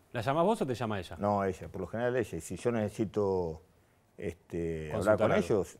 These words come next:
Speaker 2: eh, hablar con ella, llamo y la voy a ver.
Speaker 1: ¿Y de-, y, pero para qué necesitarías hablar con la vicepresidenta?
Speaker 2: Por un montón de situaciones.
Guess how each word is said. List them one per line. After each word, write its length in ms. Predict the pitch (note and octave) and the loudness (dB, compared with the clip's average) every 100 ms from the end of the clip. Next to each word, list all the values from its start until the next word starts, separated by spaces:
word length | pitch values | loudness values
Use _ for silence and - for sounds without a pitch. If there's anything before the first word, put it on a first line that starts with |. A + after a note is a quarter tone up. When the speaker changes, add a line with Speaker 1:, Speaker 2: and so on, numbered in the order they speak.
| _ - | _ -8
Speaker 2:
eh, 200 | G3+ - | -4 -2
hablar 300 | G#3 A3 A#3 | 0 2 2
con 140 | F#3 A3 | 2 -2
ella, 560 | A3+ C#3 A2 F#2+ F2 D#2+ - | 0 2 4 4 0 -4 -2
llamo 320 | G3 B2+ E2+ | -2 -2 -6
y 260 | D#2+ D#2+ - - | -10 -14 -18 -16
la 80 | E2 | -8
voy 100 | F#2 | -4
a 40 | |
ver. 160 | C#3+ G#2+ - _ _ _ _ _ _ - | -2 -2 -6 _ _ _ _ _ _ -6
Speaker 1:
¿Y 80 | A2 | -4
de-, 80 | G#2+ | -4
y, 180 | G2+ | -6
pero 380 | F#2+ G2 F#2+ F2+ F2+ | -8 -6 -4 -6 -6
para 200 | G#2+ G#2+ | -4 -2
qué 140 | G2+ B2+ | 0 0
necesitarías 440 | A#2+ G#2 A2+ A2 | 0 -2 -2 0
hablar 180 | A2 A#2 | 0 0
con 100 | A2 | 0
la 60 | G#2 | -2
vicepresidenta? 720 | G2+ F#2+ G2 G#2 F2+ F2 - _ _ _ - | -4 -6 -6 -6 -8 -10 -16 _ _ _ -10
Speaker 2:
Por 120 | - | -4
un 80 | C3 | -2
montón 260 | G#2+ C#3+ A#2 | 0 -2 -2
de 60 | |
situaciones. 540 | - G2 B2 B3 G2+ | -4 -4 -4 -2 -4